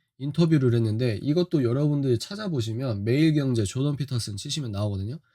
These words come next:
이공삼공 남, 열광, 조던 피터슨 인터뷰 이렇게 하는데 이거 읽어보시면 느낌이 바로 옵니다. 느낌이 바로 와. 그리고 캐나다는 우리나라보다 훨씬 심각합니다, 지금.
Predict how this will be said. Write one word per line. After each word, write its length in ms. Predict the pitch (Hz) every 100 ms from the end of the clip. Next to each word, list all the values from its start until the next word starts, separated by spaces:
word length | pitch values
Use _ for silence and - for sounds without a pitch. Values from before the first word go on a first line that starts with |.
| _ _ _ _
이공삼공 1040 | 151 170 196 175 175 165 160 160 123 98 104
남, 440 | 113 139 131 104
열광, 480 | 104 113 123 127 107
조던 260 | 110 117 117
피터슨 540 | 117 107 - 131 107
인터뷰 340 | 107 104 120
이렇게 320 | 110 107 104 120
하는데 480 | 117 110 139 95 - _ _ _ _
이거 240 | 160 214
읽어보시면 720 | 156 143 180 170 147 147 147 110
느낌이 380 | 107 175 160 -
바로 300 | - 143 151
옵니다. 460 | 104 107 87 - _ -
느낌이 320 | 117 127 107
바로 320 | - 101 101 90
와. 80 | 90 _ _ _
그리고 240 | 175 170 156
캐나다는 720 | - 240 233 156 151 165 113
우리나라보다 640 | 110 143 185 175 156 120
훨씬 320 | 107 208 185
심각합니다, 640 | 156 247 320 - 151 101 95
지금. 280 | 104 92